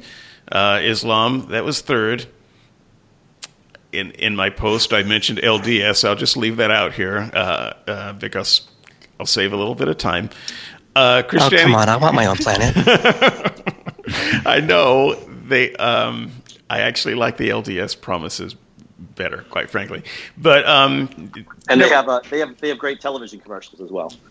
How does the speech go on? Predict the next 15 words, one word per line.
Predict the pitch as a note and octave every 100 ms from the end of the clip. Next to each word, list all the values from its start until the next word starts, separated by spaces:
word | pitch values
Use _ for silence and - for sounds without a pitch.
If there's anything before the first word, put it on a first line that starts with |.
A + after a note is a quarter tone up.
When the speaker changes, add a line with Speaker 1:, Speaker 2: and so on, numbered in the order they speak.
| -
Speaker 1:
Yeah, | A#3 - -
well, | D#3 D#3+ D#3+ - - -
<laughs> | - -
and, | A#3 F3 E3+
um, | F#3 F#3 F#3 F2+ - - - -
you | F#3
know, | C3+
the | D3 D3
marriage | C#3 D3+ C#3+
policy | - G2+ G#2+ A#2
is | G#2+
pretty | A2 G#2+
good | A2+
for | - A#2
men. | E2 B1+